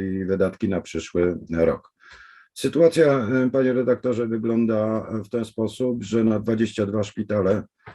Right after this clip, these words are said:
które są, e, zrzeszone w naszym związku, tutaj na Śląsku mówię o śląskich szpitalach powiatowych,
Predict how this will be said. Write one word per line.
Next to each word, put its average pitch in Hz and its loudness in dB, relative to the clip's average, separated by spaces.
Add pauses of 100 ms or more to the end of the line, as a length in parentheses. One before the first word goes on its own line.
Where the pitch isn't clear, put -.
(260)
które 110 2
są, 104 2
e, 101 -4
zrzeszone 107 -2
w 107 -8
naszym 110 0
związku, 110 0
tutaj 107 -4
na 95 -4
Śląsku 101 -4
mówię 95 -2
o 90 -4
śląskich 98 -6
szpitalach 95 -2
powiatowych, 98 0